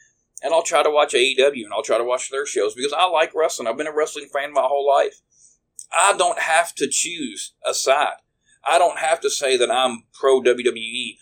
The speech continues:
or I'm pro A E W. And that shit, people, is fucking annoying. It really is.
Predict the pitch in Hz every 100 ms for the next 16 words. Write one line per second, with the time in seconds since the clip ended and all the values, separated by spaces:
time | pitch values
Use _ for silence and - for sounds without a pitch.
0 | _ - - 139 131 - 135 131 110 117
1 | 113 110 110 95 92 _ - - 131 147
2 | 202 254 - - - - 127 - 123 117
3 | 110 101 - - - - 202 - 160 123
4 | 120 120 113 - _ _ _ _ _ _
5 | - 165 151 175 196 170 131 107 - -